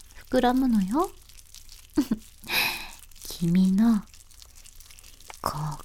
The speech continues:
こ、みたいにね。<laughs> ビクってした。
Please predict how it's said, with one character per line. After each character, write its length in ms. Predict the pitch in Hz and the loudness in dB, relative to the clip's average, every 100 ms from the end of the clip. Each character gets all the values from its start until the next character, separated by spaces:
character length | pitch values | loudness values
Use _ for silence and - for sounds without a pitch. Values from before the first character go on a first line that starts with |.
| - - | -14 -6
こ、 240 | - 214 - - - - - - - - - - | 0 0 0 -8 -20 -20 -20 -20 -12 -10 -10 0
み 200 | 277 262 | 2 4
た 180 | 226 214 | 4 4
い 80 | 185 | 2
に 160 | 165 | 0
ね。 200 | 208 370 - - - - - - - - - - - | 0 0 -4 -12 0 4 8 8 6 0 -20 -20 -4
<laughs> 1000 | 359 - - - 740 698 571 - - - | -4 -4 -8 0 2 2 -2 -8 -18 -4
ビ 200 | 320 294 | 0 0
ク 180 | - 294 | 0 -2
っ 40 | 330 | -2
て 260 | - 392 | 0 2
し 80 | 403 | 2
た。 280 | - 330 320 | 2 2 2